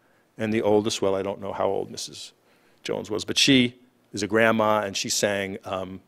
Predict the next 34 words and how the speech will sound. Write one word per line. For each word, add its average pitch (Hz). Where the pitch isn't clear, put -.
"God -
Bless -
the -
Children," 147
old 107
school, -
okay? 98
And 101
so 107
we 107
had 107
a 98
wide 110
range 110
of, 95
of 95
talent 101
on 95
the, 98
on 95
the 98
album, 110
and 117
the 120
kids 131
sold 117
the 165
album. 208
So -
they, 101
again, 113
were 107
learning 110
about 95